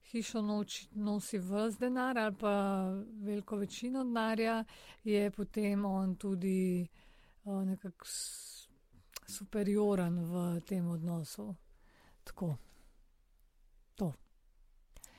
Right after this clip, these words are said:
Tako da jaz sem definitivno za to, da se nekako ženska, eh, že s tem, ko začne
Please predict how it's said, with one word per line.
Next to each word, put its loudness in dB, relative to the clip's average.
Tako -4
da 6
jaz 6
sem 4
definitivno 4
za 0
to, 0
da 4
se 2
nekako 0
ženska, 2
eh, -8
že 2
s -8
tem, 4
ko -2
začne 0